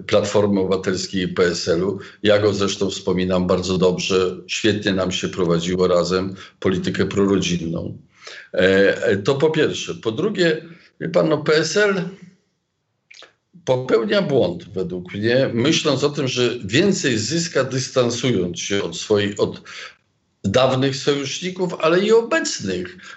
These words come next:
bo przecież jak się jest w opozycji wobec władzy, no, to się w jakiejś mierze jest zawsze w sojuszu, e, z innymi opozycjonistami.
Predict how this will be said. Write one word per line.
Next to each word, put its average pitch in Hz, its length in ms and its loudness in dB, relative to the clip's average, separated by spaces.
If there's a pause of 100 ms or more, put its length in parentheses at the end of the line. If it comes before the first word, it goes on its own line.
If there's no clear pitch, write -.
(100)
bo 117 100 2
przecież 131 440 -4
jak 135 160 2
się - 140 -2
jest - 380 -4
w 110 60 0
opozycji 127 640 0
wobec 98 380 0
władzy, 101 680 0 (360)
no, 147 140 2
to 165 200 0
się 180 260 2 (220)
w 107 80 -10
jakiejś 156 460 -2
mierze 147 320 0
jest - 520 -2
zawsze 170 540 -2 (220)
w - 80 -14
sojuszu, 151 800 2 (420)
e, 131 240 0
z - 240 -8
innymi 214 720 0 (160)
opozycjonistami. 104 1200 -2